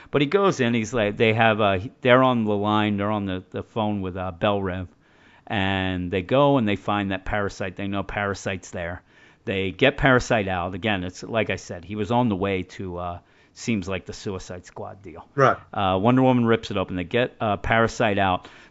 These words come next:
Speaker 1: Freaking throw him. Treat him like shit, too.
Speaker 2: He's
Speaker 1: They,
Speaker 2: Parasite, dude.
Speaker 1: yeah, well,
Speaker 2: How is he
Speaker 1: again,
Speaker 2: gonna treat a parasite?
Speaker 1: they treat him like shit, but then they're like, "Hey, I have a, I have a deal for you.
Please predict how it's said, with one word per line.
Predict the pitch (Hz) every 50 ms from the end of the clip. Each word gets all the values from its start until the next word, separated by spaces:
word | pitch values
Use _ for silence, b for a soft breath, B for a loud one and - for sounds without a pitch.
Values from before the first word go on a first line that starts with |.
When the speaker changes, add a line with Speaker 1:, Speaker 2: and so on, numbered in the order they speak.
| B
Speaker 1:
Freaking | - - 165 139 151 117 -
throw | - 123 147 170 170 143
him. | 110 104
Treat | - - 202 247 285
him | 302 202
like | 135 90 - -
shit, | - - - - 135 127 - - - -
too. | - 123 113 98 82 - - b b b b
Speaker 2:
He's | b 139 135
Speaker 1:
They, | - 143
Speaker 2:
Parasite, | 151 175 190 160 123 - - 107 98 101
dude. | 104 107 113
Speaker 1:
yeah, | - -
well, | 180 185 185 185
Speaker 2:
How | 151 170
is | 165 160
he | -
Speaker 1:
again, | 233 220 147
Speaker 2:
gonna | -
treat | - 180 160
a | 139
parasite? | - - 143 160 165 135 - 156 - 104
Speaker 1:
they | 190 180
treat | 165 - - - 220 226 233 247
him | 226 202
like | 180 160 -
shit, | - - - 220 208 214
but | - 147 123
then | - 165 165
they're | 160 143 127
like, | 117 110 110 110
"Hey, | - - 220 262 262 214 135 - - b b b b b -
I | 190 233
have | 240 226 185 160
a, | - - 151
I | 156 175
have | 185 175 160
a | 156
deal | 131 - 214 240 262 214
for | - - - 139 123 120
you. | 113 - - - 143 143 135